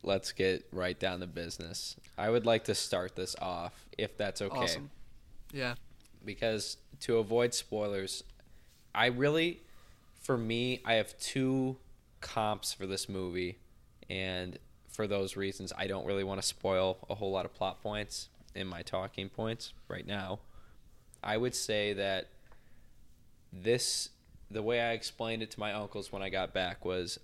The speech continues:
Speaker 1: I now understand what it was like to see Empire Strikes Back, um, when, when they saw it. Just, like, a special sequel to a special, like, first movie.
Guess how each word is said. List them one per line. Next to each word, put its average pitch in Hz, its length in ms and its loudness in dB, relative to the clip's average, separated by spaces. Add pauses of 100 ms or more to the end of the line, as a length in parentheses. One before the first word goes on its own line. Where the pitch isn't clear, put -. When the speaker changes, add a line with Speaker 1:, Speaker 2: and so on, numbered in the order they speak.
Speaker 1:
I 104 160 0
now 107 300 2
understand 101 540 0
what 95 80 0
it 92 60 0
was 92 200 -4
like 92 200 -2
to 92 80 -6
see - 180 -4
Empire 92 360 -4
Strikes 92 380 -6
Back, 90 500 -6 (600)
um, 87 480 -6 (1120)
when, 98 560 -2
when 98 260 -6
they 98 200 0
saw 90 440 0
it. 87 100 -10 (200)
Just, - 220 -6
like, 123 260 4 (260)
a 107 100 0
special 120 560 2
sequel 104 560 0
to 101 300 -2
a 92 280 0 (600)
special, - 880 2 (240)
like, 87 220 -8 (100)
first - 500 -4
movie. 101 520 0